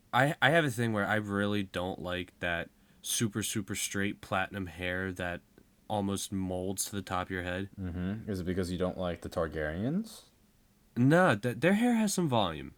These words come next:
Speaker 2: Okay.
Speaker 1: Like, I'm talking flat, just kinda lays there limp.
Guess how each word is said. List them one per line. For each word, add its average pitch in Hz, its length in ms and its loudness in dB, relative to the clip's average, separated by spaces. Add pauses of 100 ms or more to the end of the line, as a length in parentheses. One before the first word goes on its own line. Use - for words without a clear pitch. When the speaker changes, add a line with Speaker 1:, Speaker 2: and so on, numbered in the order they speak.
(140)
Speaker 2:
Okay. - 220 -6 (840)
Speaker 1:
Like, 117 280 4
I'm 117 160 4
talking 127 440 2
flat, 113 640 2
just - 180 -4
kinda 101 300 0
lays 98 380 0
there 101 260 0
limp. 92 360 -4